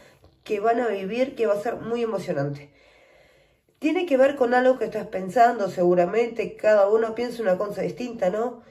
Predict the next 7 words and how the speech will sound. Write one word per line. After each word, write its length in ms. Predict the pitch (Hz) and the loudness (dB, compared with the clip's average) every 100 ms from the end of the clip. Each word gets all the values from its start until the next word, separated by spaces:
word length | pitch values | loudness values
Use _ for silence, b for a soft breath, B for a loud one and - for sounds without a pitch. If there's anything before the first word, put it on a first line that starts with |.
| B B | B B
Es 800 | - 254 254 247 247 254 247 226 | 4 6 8 6 4 0 -4 -6
una 140 | 262 254 | -2 -2
experiencia 520 | 240 226 247 254 262 | 0 -2 0 0 0
muy, 200 | 247 269 | 0 -2
muy 200 | 240 233 | -2 -2
novedosa 480 | 202 185 170 170 175 | 0 4 4 2 -4
también. 440 | 165 160 143 - | -6 -4 -6 -6